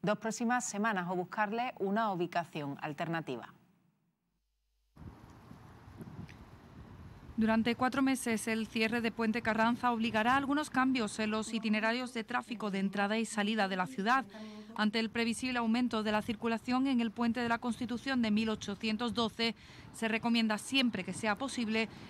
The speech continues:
Speaker 2: el uso preferente de la K treinta y tres que enlaza con San Fernando. Uno de los puntos que altera su circulación, el último tramo de la Avenida de la Bahía, que estará operativo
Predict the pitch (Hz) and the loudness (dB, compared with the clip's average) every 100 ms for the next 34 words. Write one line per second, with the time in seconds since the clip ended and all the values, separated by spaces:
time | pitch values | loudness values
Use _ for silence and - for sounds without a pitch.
0 | - 202 247 330 302 254 - 220 220 202 | -2 -2 0 -2 -2 -4 -2 0 2 2
1 | 185 175 190 190 220 226 254 208 180 208 | 0 0 0 2 0 2 2 2 2 0
2 | 208 - 175 180 180 214 214 180 180 175 | -2 -2 -2 0 2 0 0 0 0 0
3 | 170 160 180 240 233 202 _ _ - - | -2 0 2 4 4 0 _ _ -20 -20
4 | - - 240 254 226 220 - 285 262 220 | -20 -4 0 2 2 -2 -4 0 0 0
5 | 247 - 226 196 214 214 214 - 214 226 | -2 0 0 0 0 2 0 -2 -4 -4
6 | 196 214 202 226 240 220 208 - - - | -4 0 -2 2 2 2 0 -14 -18 -4
7 | 196 240 311 320 - 277 254 208 185 180 | -2 0 0 0 0 4 4 4 2 0
8 | 185 190 202 214 214 175 185 180 175 175 | 0 2 2 2 2 2 -2 2 2 0
9 | 240 233 208 - - - 196 226 240 269 | 0 0 0 -2 -20 -8 -4 0 0 2
10 | 294 269 233 180 175 | 0 0 0 0 -2